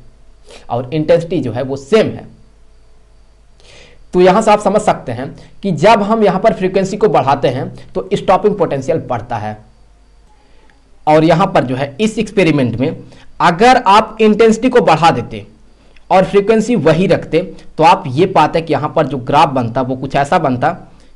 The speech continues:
कि इंटेंसिटी बढ़ा देते, तो यहाँ से जो करंट है, वो आपको ज़्यादा मिलता, तो यहाँ पर ये कुछ ऐसा मिलता। लेकिन जो स्टॉपिंग पोटेंशियल मिलता आपको, वो स्टॉपिंग पोटेंशियल वो यहाँ पर उतना ही मिलता है।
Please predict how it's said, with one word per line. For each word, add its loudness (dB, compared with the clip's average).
कि -8
इंटेंसिटी -2
बढ़ा 2
देते, 0
तो -4
यहाँ -2
से -6
जो -4
करंट 0
है, -2
वो -6
आपको -4
ज़्यादा -2
मिलता, -4
तो -8
यहाँ -6
पर -8
ये -6
कुछ -10
ऐसा -4
मिलता। -2
लेकिन 4
जो 2
स्टॉपिंग 2
पोटेंशियल 2
मिलता 2
आपको, -2
वो -2
स्टॉपिंग 0
पोटेंशियल -2
वो 0
यहाँ -2
पर -2
उतना -6
ही -4
मिलता -4
है। -8